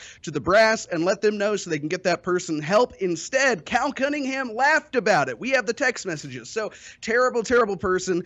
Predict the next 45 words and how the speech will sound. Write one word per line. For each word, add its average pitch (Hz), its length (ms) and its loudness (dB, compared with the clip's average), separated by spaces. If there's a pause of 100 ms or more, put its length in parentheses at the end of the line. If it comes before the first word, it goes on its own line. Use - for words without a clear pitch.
(180)
Absolutely 214 600 2
no 190 160 2
moral 175 320 2
compass. 143 500 -4
I'm 160 220 0
glad 185 380 4
that 180 120 0
he, 185 300 -4
last 247 320 2
I 233 160 2
heard, 180 300 -2
we 165 100 -4
had 190 160 -4
people 196 320 -6
in 196 100 -2
North 165 240 -4
Carolina. 151 560 0 (280)
Last - 340 2
I 202 140 4
heard, 190 260 0
he 165 140 -6
is 147 120 -8
staying 214 420 -4
at 156 220 -4
his 143 240 -6
sister's 226 400 -4
house, 190 360 2
been 147 200 -2
kicked 220 280 -6
out 202 200 2
of 185 60 -4
his 147 180 -8
marital 165 320 -2
home, 170 420 -2 (120)
and, 139 380 2
uh, 135 240 4 (320)
good. 247 180 4
I 185 140 6
hope 202 160 0
he 202 80 -4
stays 190 320 2
in 185 80 -2
his 165 100 -4
sister's 170 320 -4
basement. 151 400 -6